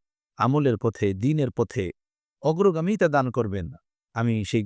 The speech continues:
বিজয়, সেই অগ্রগামিতা, এই সফলতা আমি আপনার কাছে চাই। ওয়া নাসরাহু, এবং আপনার মদত চাই। ওয়া বারাকাতাহু, এবং বরকত চাই। ওয়া নূরাহু, এবং নূর চাই। ওয়া হুদাহু,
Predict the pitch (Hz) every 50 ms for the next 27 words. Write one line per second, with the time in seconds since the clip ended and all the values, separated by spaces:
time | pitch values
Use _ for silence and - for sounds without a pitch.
0 | 101 - 98 107 131 135 120 127 110 101 92 85 87 - - 117 117 123 120 135
1 | 139 131 139 147 160 165 - 135 113 92 101 143 - _ _ - 113 107 - 143
2 | 139 - 180 160 147 127 123 107 95 135 - _ _ _ _ _ _ _ _ _
3 | - 113 120 117 104 - 110 101 90 120 - - 98 - - 101 87 82 _ _
4 | _ _ _ _ _ _ _ _ _ - 123 143 185 196 - - - 185 185 151
5 | 156 147 120 104 _ _ _ _ _ _ _ - 123 131 131 131 120 - 135 131
6 | 113 113 123 127 151 139 _ - - 104 98 120 - _ _ _ _ _ _ _
7 | _ _ - 123 127 135 147 160 165 156 175 165 - 165 135 127 123 107 90 _
8 | - 110 117 113 107 110 131 139 135 - 165 147 _ - 131 113 98 85 - _
9 | _ _ _ _ _ _ _ _ _ _ _ _ _ - 113 123 139 165 202 196
10 | 175 160 135 120 120 101 85 _ - 127 123 131 127 123 131 156 180 190 185 165
11 | - - 127 110 92 82 _ _ _ _ _ _ _ _ - - 113 101 110 120
12 | 117 110 117 120 131 135 117 120 110